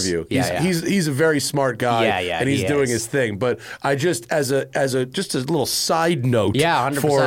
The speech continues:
Speaker 1: investment value of YouTube. Yeah, so you need to have other hustles going on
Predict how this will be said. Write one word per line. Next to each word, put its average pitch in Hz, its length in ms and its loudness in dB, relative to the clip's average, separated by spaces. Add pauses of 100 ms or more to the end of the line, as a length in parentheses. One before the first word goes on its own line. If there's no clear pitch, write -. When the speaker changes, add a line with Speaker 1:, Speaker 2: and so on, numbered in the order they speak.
(240)
Speaker 1:
investment 139 800 0
value 131 560 2
of 107 80 0
YouTube. 107 600 -2 (400)
Yeah, 110 320 -2
so - 160 -4
you 151 180 2
need 175 160 0
to 147 80 0
have 147 400 0
other 151 360 2
hustles 117 500 -2
going 101 320 0
on 87 320 -2